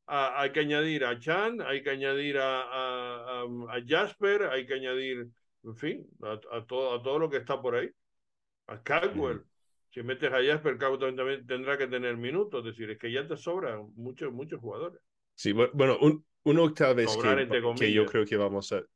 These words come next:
Speaker 2: que, que podemos ver, ah, podría ser Aziz Kayondo, ah, porque no-, nos, nos faltan algunos jugadores en,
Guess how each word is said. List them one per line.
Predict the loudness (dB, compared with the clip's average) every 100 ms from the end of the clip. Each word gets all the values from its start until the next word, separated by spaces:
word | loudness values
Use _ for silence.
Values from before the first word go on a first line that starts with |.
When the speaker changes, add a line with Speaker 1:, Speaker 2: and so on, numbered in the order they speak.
| -12
Speaker 2:
que, | -12
que | -4 0
podemos | 4 6 4 2 2
ver, | 2 2 -4 -10
ah, | -2 0 2 0 -2 -2
podría | -2 0 0
ser | 0 -4 -4
Aziz | -4 -2 -2
Kayondo, | -2 0 2 2 0 -2 _ _ _ _ _
ah, | 0 0 0
porque | -2 -4 0 0 0 -4 _ _
no-, | -6 -6 -4
nos, | 2 2 0 -8 _ _ _ _ _
nos | -2 0 2
faltan | 2 2 4 2 2 -2
algunos | -8 -6 -4 -4 -4
jugadores | -2 0 0 0 -2 -4
en, | -8 -8